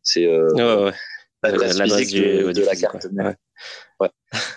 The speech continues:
Speaker 1: Donc, euh, y a, y a, mais même, même ça, tu peux le changer très facilement. Euh, enfin, tu peux, en-, tu peux même faire ça de manière dynamique. Euh, enfin, je sais pas. Et tu peux faire plein de ma-, machines virtuelles, euh, pour changer à chaque fois d'adresse.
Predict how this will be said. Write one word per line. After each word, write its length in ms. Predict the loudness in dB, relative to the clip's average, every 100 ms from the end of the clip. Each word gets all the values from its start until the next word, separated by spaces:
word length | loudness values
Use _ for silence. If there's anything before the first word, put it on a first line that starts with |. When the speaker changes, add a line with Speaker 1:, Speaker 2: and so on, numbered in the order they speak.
| -2
Speaker 1:
Donc, 240 | 0 2
euh, 260 | 4 6 6
y 80 | 4
a, 80 | 2
y 140 | 2 0
a, 100 | 2
mais 160 | 0 2
même, 360 | 2 4 2 2
même 180 | 0
ça, 180 | 0 0
tu 160 | -2 -4
peux 80 | -2
le 60 |
changer 280 | 0 0 0
très 200 | 0 0
facilement. 760 | 0 0 0 2 2 2 4 4
Euh, 340 | 4 4 2 -2 _ _ _
enfin, 80 | -8
tu 100 | -4
peux, 100 | -2
en-, 340 | 0 2 2 2
tu 100 | 0
peux 120 | 0
même 180 | 0 0
faire 160 | -2
ça 120 | 0
de 60 | 0
manière 260 | 2 2 0
dynamique. 540 | 0 0 2 0 2
Euh, 260 | 2 2 0 _ -20 -2
enfin, 120 | 0
je 120 | 2
sais 180 | 0 0
pas. 200 | 0 -2 _ -4
Et 100 | -2
tu 100 | 0
peux 160 | 0 0
faire 160 | -2 -2
plein 120 | -2
de 60 | 2
ma-, 200 | 2 2
machines 520 | 2 0 0 0 0
virtuelles, 600 | 0 -2 -2 0 2 4
euh, 200 | 2 2 0
pour 120 | -2
changer 260 | -2 0 0
à 60 | 0
chaque 180 | -2 -2
fois 100 | 0
d'adresse. 480 | 2 4 2 -2